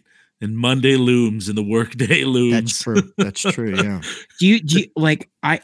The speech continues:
Speaker 3: I, you know, and you talk about, maybe I was, I used to have anxiety attacks even when I was a kid on Sunday nights.
Speaker 1: Um, it wasn't as prominent on Sundays when I was working. So <clears throat>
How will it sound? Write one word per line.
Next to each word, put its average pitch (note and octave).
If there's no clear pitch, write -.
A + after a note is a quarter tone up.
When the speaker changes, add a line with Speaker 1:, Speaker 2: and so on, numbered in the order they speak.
Speaker 3:
I, F3+
you E3
know, D#3+
and D3+
you D#3
talk E3
about, D#3
maybe E3+
I D#3+
was, D3+
I D#3+
used C4+
to A3
have D#3+
anxiety C3+
attacks -
even E3
when D#3
I D3
was B2+
a B2
kid C#3
on A#2+
Sunday A#2
nights. -
Speaker 1:
Um, D3
it D3
wasn't F#3+
as F3+
prominent D#3
on B2+
Sundays A#2+
when A#2+
I C#3+
was D3
working. C#3
So A#2+
<clears throat> -